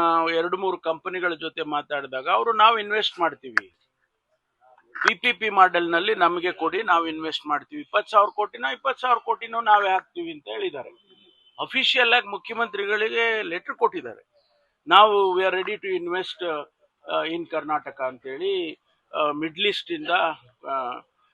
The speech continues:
ಕತಾರ್ ಇಂದ ಅಂತ ಕಾಣಿಸುತ್ತೆ ಅವರು ಕೊಟ್ಟಿದ್ದಾರೆ. ಇಷ್ಟೆಲ್ಲ ಆಗಿರುವಾಗ ಏನೂ ಅದರ ಹಿನ್ನೆಲೆಯನ್ನು ಅರ್ಥ ಮಾಡ್ಕೊಳ್ಳದೆ, ನನಗೆ ಗೊತ್ತಿಲ್ಲ ಯಾವ ಉದ್ದೇಶಕ್ಕೆ ತೇಜಸ್ವಿ ಸೂರ್ಯ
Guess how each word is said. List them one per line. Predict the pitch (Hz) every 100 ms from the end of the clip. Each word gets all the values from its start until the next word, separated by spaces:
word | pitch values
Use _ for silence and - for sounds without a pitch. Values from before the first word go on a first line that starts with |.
| _
ಕತಾರ್ | - 151 190 196
ಇಂದ | 175 147
ಅಂತ | 139 120
ಕಾಣಿಸುತ್ತೆ | 127 120 113 - 101 -
ಅವರು | 151 107 -
ಕೊಟ್ಟಿದ್ದಾರೆ. | - 190 196 151 123 - _ _ _ _ _ _ _ _ _ -
ಇಷ್ಟೆಲ್ಲ | - 233 240
ಆಗಿರುವಾಗ | 233 220 233 214 208 180 131 104 131 156 _ _ _ _ -
ಏನೂ | 139 208 247 247
ಅದರ | 233 220
ಹಿನ್ನೆಲೆಯನ್ನು | 208 202 208 214 214 202 190
ಅರ್ಥ | 170 -
ಮಾಡ್ಕೊಳ್ಳದೆ, | 190 185 175 - 175 170 190 190 180 165 _ _ -
ನನಗೆ | 165 185
ಗೊತ್ತಿಲ್ಲ | 196 208 202
ಯಾವ | 156 151 180
ಉದ್ದೇಶಕ್ಕೆ | 180 165 175 - - 180
ತೇಜಸ್ವಿ | - 160 165 160 165
ಸೂರ್ಯ | 151 160 160